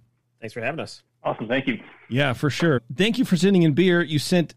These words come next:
Speaker 3: six. I didn't know that you guys had so many beers, and I, I, I, I, I think you even have more than, than what you sent, but six beers in a space that, for me, has sort of,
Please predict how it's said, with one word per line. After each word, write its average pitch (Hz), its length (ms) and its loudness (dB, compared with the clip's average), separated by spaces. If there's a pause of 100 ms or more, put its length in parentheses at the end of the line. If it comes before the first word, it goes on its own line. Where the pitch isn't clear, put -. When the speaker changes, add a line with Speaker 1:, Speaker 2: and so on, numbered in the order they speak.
Speaker 3:
six. - 800 -4
I 165 140 0
didn't 240 320 2
know 170 460 2
that 131 180 -2
you 143 100 0
guys 139 280 0
had 143 580 -2
so 160 260 0
many 127 220 4
beers, 101 480 -6
and 131 100 -2
I, 127 160 0
I, 123 240 -2
I, 123 120 0 (140)
I, 113 160 -2 (280)
I 110 60 -14
think 180 160 0
you 190 60 6
even 123 120 0
have 117 220 0
more 120 340 2
than, 110 340 0
than 113 220 0
what 113 160 -2
you 117 60 -8
sent, 160 320 -4
but 143 180 0 (640)
six - 360 -2
beers 160 600 2
in 143 160 2
a 123 40 2
space 160 420 -2
that, 135 320 2 (320)
for - 280 0
me, 160 260 4
has 143 120 2
sort 156 240 2
of, 113 280 -2